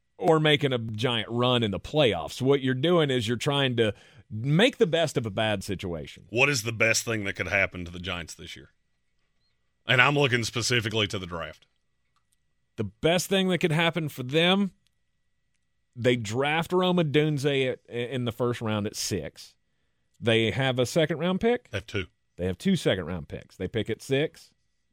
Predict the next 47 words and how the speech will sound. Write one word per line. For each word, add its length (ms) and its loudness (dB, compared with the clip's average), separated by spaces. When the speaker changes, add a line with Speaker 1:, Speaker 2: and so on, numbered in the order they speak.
Speaker 2:
Yes, 600 -6
and 80 -6
Speaker 1:
So, 100 4
Speaker 2:
then 140 -2
sixteen. 580 -2
Speaker 1:
so 320 2
Speaker 2:
So 180 4
forty, 800 -4
I 20 -10
think 140 -6
it's 80 -8
forty-eight 600 0
and 140 -14
thirty, 720 -4
thirty-eight 240 2
and 100 -4
forty-eight 320 0
or 60 -4
something 200 -8
like 100 -14
that. 160 -14
Speaker 1:
Mm-hmm. 240 -4
So 240 2
maybe 280 4
one 160 2
of 80 0
the 40 -2
quarterbacks 520 -2
falls, 480 -2
and 100 -2
I 60 0
get 140 -2
a 40 -4
chance 340 -4
to 80 -8
either 220 -2
trade 320 0
up 200 0
back 320 -2
into 160 0
the 100 -4
first 280 -4
round 180 2
to 80 6
Speaker 2:
Penix, 120 2
Speaker 1:
get 120 0
Speaker 2:
Nix. 640 -2